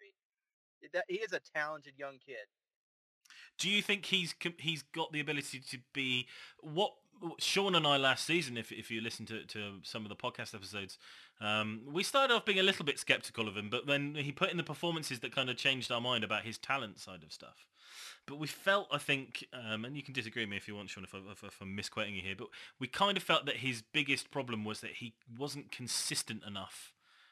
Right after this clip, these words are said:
Speaker 2: race to race. Like, he'd have a Spanish Grand Prix and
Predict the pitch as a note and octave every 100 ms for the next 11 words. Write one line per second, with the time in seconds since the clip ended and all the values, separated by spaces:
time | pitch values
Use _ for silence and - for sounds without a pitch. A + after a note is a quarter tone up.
0 | _ G#2+ A#2+ A#2+ - A#2+ A#2+ D3+ - -
1 | - _ A2+ A#2 - - - C3 - C#3
2 | - - C3+ B2 A2+ - A#2+ G#2+ - A#2+
3 | F#2 F2+ G2+ G2 F#2+